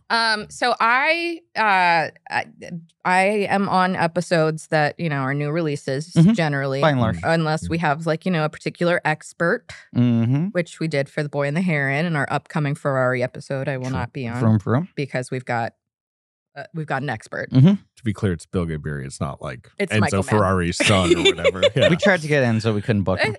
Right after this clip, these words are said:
Speaker 1: I think Bilga is one of our foremost Ferrari
Speaker 2: Yeah.
Speaker 1: experts. But, um, I was on the schedule for Aquaman two, and I was like, "Guys,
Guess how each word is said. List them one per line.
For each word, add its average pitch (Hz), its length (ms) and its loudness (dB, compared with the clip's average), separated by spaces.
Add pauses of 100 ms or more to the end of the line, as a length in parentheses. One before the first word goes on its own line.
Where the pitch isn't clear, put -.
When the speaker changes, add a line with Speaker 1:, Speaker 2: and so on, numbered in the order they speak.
Speaker 1:
I 294 60 -4
think 381 220 -8
Bilga 233 280 0
is 190 80 -6
one 196 120 0
of 175 60 0
our 165 140 2
foremost 165 840 -2
Ferrari 135 380 0
Speaker 2:
Yeah. 78 100 -10
Speaker 1:
experts. - 440 -2 (500)
But, 254 320 2
um, 214 480 0 (400)
I 208 140 2
was 226 160 0
on 220 120 4
the 277 60 -2
schedule 214 360 2
for 214 220 4
Aquaman 214 500 0
two, 160 200 0
and 156 80 -2
I - 20 -2
was 151 100 -4
like, 165 120 -4
"Guys, 147 200 0